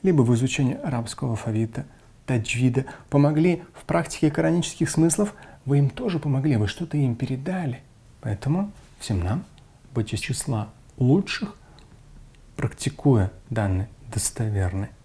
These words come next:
хадис и имея тем самым в итоге огромную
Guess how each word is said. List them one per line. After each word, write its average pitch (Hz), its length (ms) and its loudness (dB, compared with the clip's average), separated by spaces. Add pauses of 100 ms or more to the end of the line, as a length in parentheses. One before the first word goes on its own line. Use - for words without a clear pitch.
хадис 143 380 -6 (500)
и 98 180 2
имея 160 360 0 (540)
тем 98 160 -4
самым 160 380 -4
в 90 60 -2
итоге 131 420 -4 (1120)
огромную 101 760 4